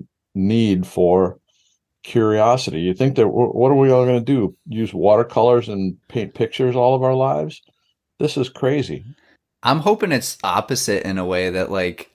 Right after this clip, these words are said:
Speaker 2: you know, like, with the internet, the search engines came out, right? You know, all that information is there, and you, you have a group of people that knows that and tries to use it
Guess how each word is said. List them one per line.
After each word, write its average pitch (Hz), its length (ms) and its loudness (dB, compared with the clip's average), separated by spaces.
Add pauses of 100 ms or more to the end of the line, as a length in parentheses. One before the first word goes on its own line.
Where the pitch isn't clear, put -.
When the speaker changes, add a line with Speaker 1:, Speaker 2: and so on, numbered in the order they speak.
(600)
Speaker 2:
you 135 100 0
know, 139 180 4
like, 131 200 2
with 135 120 0
the 120 160 -2
internet, 98 600 -4 (320)
the 85 200 -6
search - 320 -2
engines 87 400 -10
came 82 240 -10
out, 78 220 -10
right? 87 280 -8 (760)
You 175 120 2
know, 143 280 2 (240)
all 131 180 2
that 147 180 2
information 120 580 -2
is 90 220 -6
there, 90 460 -2 (280)
and 104 160 -4
you, 107 160 -4
you 110 140 -2
have 113 180 0
a 107 40 -2
group 107 260 -2
of 104 80 -8
people 113 320 -2
that 92 200 0
knows 95 360 -2
that 113 400 0
and 90 340 -4
tries 87 320 -4
to 92 100 -4
use 92 340 -4
it 95 280 -4